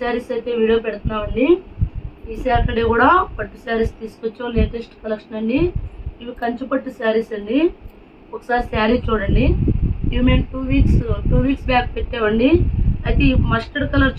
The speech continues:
చాలా మంది అడిగారు, ఒకే కలర్ తెప్పించామండి. ఈ పైన స్మాల్ బార్డర్ వచ్చిందండి,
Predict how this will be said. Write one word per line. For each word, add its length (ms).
చాలా 280
మంది 220
అడిగారు, 380
ఒకే 260
కలర్ 260
తెప్పించామండి. 600
ఈ 60
పైన 300
స్మాల్ 340
బార్డర్ 260
వచ్చిందండి, 380